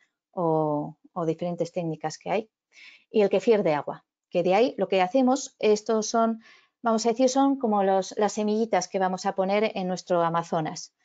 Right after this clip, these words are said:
Son esas bacterias que van a favorecer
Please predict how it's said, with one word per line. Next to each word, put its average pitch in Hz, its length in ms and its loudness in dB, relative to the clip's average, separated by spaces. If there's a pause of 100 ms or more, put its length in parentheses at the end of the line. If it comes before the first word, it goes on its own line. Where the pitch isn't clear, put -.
(420)
Son 233 180 0
esas 220 400 0 (160)
bacterias 254 840 2 (160)
que 214 100 -4
van 208 160 0
a 208 60 0
favorecer 190 600 -2